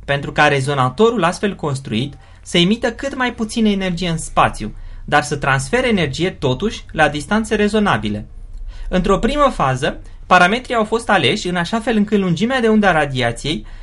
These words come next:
să fie mult mai mare decât diametrul bobinei, cam de șapte, opt ori mai mare. Deci, cu alte cuvinte, să poți să transmiți cât de cât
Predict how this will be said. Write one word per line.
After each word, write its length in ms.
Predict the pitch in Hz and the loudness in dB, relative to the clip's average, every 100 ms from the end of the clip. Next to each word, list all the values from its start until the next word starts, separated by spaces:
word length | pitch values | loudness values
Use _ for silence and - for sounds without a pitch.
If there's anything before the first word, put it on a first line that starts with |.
| - | -16
să 160 | - 180 | -4 -2
fie 200 | 175 233 | 0 4
mult 260 | 208 269 277 | 4 4 4
mai 180 | 240 | 4
mare 260 | 208 240 240 | 6 4 4
decât 280 | 214 214 180 | 0 -2 0
diametrul 580 | 202 190 220 226 226 202 | 4 4 4 0 0 2
bobinei, 680 | 170 226 180 123 101 - - - - | 4 4 4 0 -2 -6 -16 -20 -2
cam 200 | 175 175 | 2 2
de 120 | 165 | 0
șapte, 600 | 156 - 247 247 196 165 - | -2 0 0 0 -4 -4 -2
opt 320 | 190 208 - - - - - - - - - - - | -2 -2 -18 -20 -20 -20 -20 -20 -20 -20 -20 -20 0
ori 220 | 180 208 | 4 4
mai 180 | 196 196 | 4 4
mare. 380 | 175 98 98 131 - | 4 2 -2 -10 -14
Deci, 280 | - 147 | -8 -6
cu 100 | - | 4
alte 220 | 170 175 175 | 4 4 -4
cuvinte, 560 | 170 202 196 196 175 - - | -2 -2 2 0 0 -10 -20
să 180 | - 175 | -6 -6
poți 460 | - 220 - - - | 2 0 0 -12 -2
să 140 | 196 | -2
transmiți 580 | 185 175 170 180 208 - | 2 4 4 2 -2 2
cât 160 | 214 | 2
de 140 | 175 160 | 2 2
cât 280 | 202 202 | 2 0